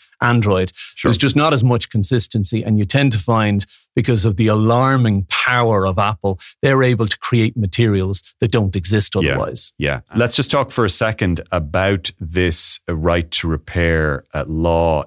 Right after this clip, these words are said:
Speaker 2: in the, uh, European Union. It, from what I gather, um, it's going to affect not just things that we're talking about, phones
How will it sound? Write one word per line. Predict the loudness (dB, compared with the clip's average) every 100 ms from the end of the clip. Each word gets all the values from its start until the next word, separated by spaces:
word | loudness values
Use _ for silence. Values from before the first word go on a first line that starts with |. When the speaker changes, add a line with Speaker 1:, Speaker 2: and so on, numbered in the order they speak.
| -4
Speaker 2:
in | -2 0 2 0 -2 -10 _ _ _
the, | -6 -2 0 0 -2 -4 -4
uh, | -4 -4
European | -2 -2 -2 -2 -4 -2 0 0
Union. | 2 4 4 2 0 -4 -4
It, | -2 -2 -4 -14 -12 -12
from | -12 -6 -2 0
what | 2 0
I | 0
gather, | 0 0 0 0 -2 -6 _ -4
um, | -2 -2
it's | -4 -2
going | 0 0 0
to | -2 0 -2
affect | -2 -4 -4 -2
not | -2 -2
just | -2 -2 -2 -8 -8
things | -6 -6
that |
we're | -6
talking | -4 -6
about, | -6 -8
phones | -4 -2 -2 -2